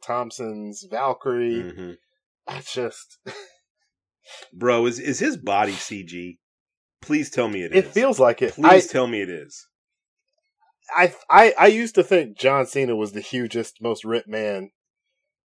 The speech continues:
Speaker 1: that ever was or ever would be. Him or, like, uh, Terry Crews. But,
Speaker 2: Mm.
Speaker 1: like,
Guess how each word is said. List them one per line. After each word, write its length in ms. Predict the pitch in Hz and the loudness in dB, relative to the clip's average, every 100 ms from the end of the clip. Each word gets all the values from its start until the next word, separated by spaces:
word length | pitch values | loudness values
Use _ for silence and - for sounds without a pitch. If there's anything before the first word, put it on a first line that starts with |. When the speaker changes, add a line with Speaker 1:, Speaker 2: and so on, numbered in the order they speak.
| _ | _
Speaker 1:
that 180 | 110 110 | -4 -4
ever 300 | 123 113 110 | -2 0 0
was 340 | 104 110 104 104 | 0 0 0 -2
or 80 | 104 | -4
ever 260 | 104 101 | -2 -4
would 280 | 101 104 92 | -4 -6 -6
be. 300 | - 90 87 - | -12 -12 -12 -2
Him 340 | 156 196 196 180 | 4 4 4 -2
or, 340 | 135 127 120 | 2 2 2
like, 380 | 110 107 104 104 | 2 2 0 0
uh, 400 | 110 101 98 95 101 | -2 0 -2 -6 -10
Terry 280 | - 131 117 | -4 -4 -4
Crews. 540 | - 127 104 87 90 _ | -6 -6 -6 -10 -16 _
But, 140 | 139 | -4
Speaker 2:
Mm. 40 | 147 | 2
Speaker 1:
like, 280 | 147 117 | 2 0